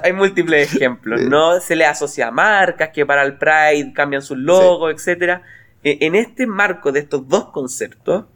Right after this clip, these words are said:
Speaker 1: te quería preguntar si la industria cultural chilena en general, musical, audiovisual, etcétera, desde lo que conoces tú de, respecto de tu recorrido, eh, puede ser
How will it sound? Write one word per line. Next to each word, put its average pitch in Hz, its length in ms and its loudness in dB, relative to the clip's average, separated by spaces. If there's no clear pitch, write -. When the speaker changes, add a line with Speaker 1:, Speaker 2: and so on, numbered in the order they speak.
Speaker 1:
te 131 100 -8
quería 131 240 -2
preguntar 147 640 -6
si - 440 -8
la 120 180 -4
industria 120 640 -2
cultural 120 760 -4
chilena 117 440 -2
en 110 100 -8
general, 113 560 -4
musical, 107 920 -2
audiovisual, 110 540 -6
etcétera, 107 560 -6
desde 110 240 -4
lo 110 120 2
que 110 120 -8
conoces 110 340 -4
tú 123 160 -4
de, 120 240 -2
respecto 110 460 -10
de 110 60 -8
tu 98 180 -18
recorrido, 127 580 -2
eh, 120 320 0
puede 160 180 2
ser 151 300 -8